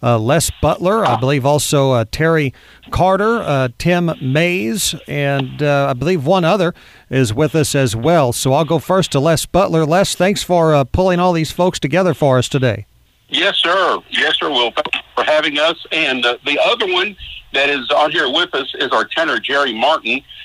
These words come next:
Speaker 2: And the one that's not on here with us is our bass singer, Darren Hebert. He's, uh, he's literally in the studio right now finishing up a few lines, and we are literally finishing the album up today.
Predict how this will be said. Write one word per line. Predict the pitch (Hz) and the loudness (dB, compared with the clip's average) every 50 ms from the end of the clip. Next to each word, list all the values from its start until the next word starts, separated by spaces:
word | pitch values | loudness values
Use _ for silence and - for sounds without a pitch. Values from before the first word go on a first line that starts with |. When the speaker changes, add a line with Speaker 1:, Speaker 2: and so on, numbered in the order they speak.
| - - | -12 -8
Speaker 2:
And | - 123 123 | -6 -4 -2
the | - | -2
one | 131 143 156 151 | -2 -2 -2 -2
that's | 135 - - - - | -4 -6 -8 -6 -4
not | 147 165 208 226 170 | -2 0 2 2 2
on | 143 127 117 104 | 2 0 0 -2
here | 113 120 113 104 | -4 -4 -2 -2
with | 110 110 - - | -2 -4 -4 -6
us | 104 98 - - | -8 -8 -6 -8
is | 104 98 | -4 -2
our | 117 104 | -2 -2
bass | 98 95 131 143 143 - - | -2 -2 -2 -4 -2 -4 -4
singer, | 131 123 120 - - - | -4 -2 -2 -2 -4 -4
Darren | - 127 123 127 131 127 - - - | -4 -2 -2 0 0 -2 -2 -2 -2
Hebert. | 120 117 107 110 127 139 123 107 113 120 - - - - - - - | -4 -4 -2 -2 -2 0 0 0 0 -2 -4 -8 -16 -16 -16 -16 -8
He's, | - 123 120 120 113 110 127 | -4 -2 -2 -2 -2 -2 -2
uh, | 120 107 101 101 | -2 -2 0 -2
he's | - 131 151 151 131 | -2 -4 -4 -4 -4
literally | 127 135 147 147 147 147 139 127 123 | -2 -2 -2 -2 -2 -2 -2 -2 -2
in | 120 117 | -2 -4
the | 110 - | -4 -6
studio | - - 147 135 143 135 117 110 104 101 113 | -4 -4 -4 -4 -2 -2 -2 -2 -2 -2 -2
right | - 151 147 127 127 | -2 -2 -2 -4 -2
now | 143 143 135 123 117 110 - - | -2 0 2 2 0 0 -2 -4
finishing | 139 135 127 120 - 123 117 120 | -4 -2 -2 -2 -2 -2 -2 -2
up | 127 127 - - | -2 -2 -2 -8
a | 98 - | -10 -8
few | - 143 143 135 | -6 -6 -4 -2
lines, | 131 135 147 160 139 120 113 113 117 117 - - | 0 0 2 2 0 0 -2 -4 -6 -8 -6 -6
and | 120 120 | -4 -4
we | 123 131 135 | -2 -2 0
are | 120 | -2
literally | 110 120 127 151 165 160 151 139 120 107 - 135 | -2 0 -2 -2 -2 -2 -2 -2 -4 -4 -2 -4
finishing | 135 139 131 - - 135 120 120 | -2 -2 0 -2 -2 -2 -2 -2
the | - - | -2 0
album | - 135 143 143 - 113 104 - | 0 0 0 0 -2 -4 -4 -4
up | - - - | -6 -6 -6
today. | - - 127 117 - - - - | -8 -8 -6 -2 -2 -2 -2 -2